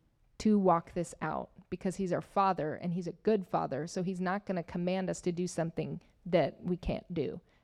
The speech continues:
I mean, it is supernatural, don't get me wrong. It's not like we can walk it out in our own flesh. <laughs> It's supernatural, but he's saying, "This is possible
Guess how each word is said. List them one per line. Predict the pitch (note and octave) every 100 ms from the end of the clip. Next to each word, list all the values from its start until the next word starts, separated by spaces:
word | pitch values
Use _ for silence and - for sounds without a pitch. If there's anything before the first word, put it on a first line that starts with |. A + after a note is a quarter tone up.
| _
I | G#3+
mean, | A3+ G#3+ F#3+ - _ _ _
it | G3+ G#3
is | A3+
supernatural, | - B3+ C4+ C#4+ C#4+ - D#3+
don't | F3+ F#3
get | F#3+
me | F#3+
wrong. | F#3+ D#3+
It's | E3 -
not | F3+
like | F#3
we | F#3
can | F#3
walk | F3 E3+
it |
out | F3 E3
in | F3
our | F3
own | F3
flesh. | F3 - - -
<laughs> | A3 - - - - - -
It's | F#3
supernatural, | - A3 G3 F#3 F3+ - D3
but | E3+ F3+
he's | F3+ F#3+
saying, | - G3+ F#3+ F3+ E3+ _ _ _ _ F#3
"This | F3 A#3 A#3 - - G3
is | G#3+ G3 F3 - - -
possible | - G#3 - G3 E3+ D#3 F3